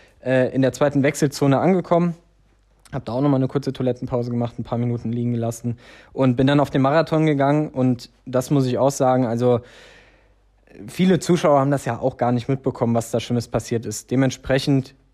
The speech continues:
war die Stimmung auf der Laufstrecke wirklich gut in Hamburg. Also die Zuschauer haben echt Gas gegeben, sodass, wenn man, und so war es ja zu dem Zeitpunkt, man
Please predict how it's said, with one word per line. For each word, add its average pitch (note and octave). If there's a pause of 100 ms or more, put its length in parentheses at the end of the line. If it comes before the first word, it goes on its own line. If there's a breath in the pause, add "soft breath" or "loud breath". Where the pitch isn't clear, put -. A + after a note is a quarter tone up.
(120)
war B2+
die C#3
Stimmung D3
auf B2
der A#2+
Laufstrecke B2+ (360)
wirklich B2+
gut D#3+
in D3+
Hamburg. D#3
Also A2+ (160)
die A#2
Zuschauer C3
haben A#2+
echt B2
Gas C3
gegeben, C#3+ (340)
sodass, A#2+
wenn B2+
man, B2+ (160 loud breath)
und A2
so A2
war A#2
es C3+
ja C#3
zu -
dem C3
Zeitpunkt, C3
man A2+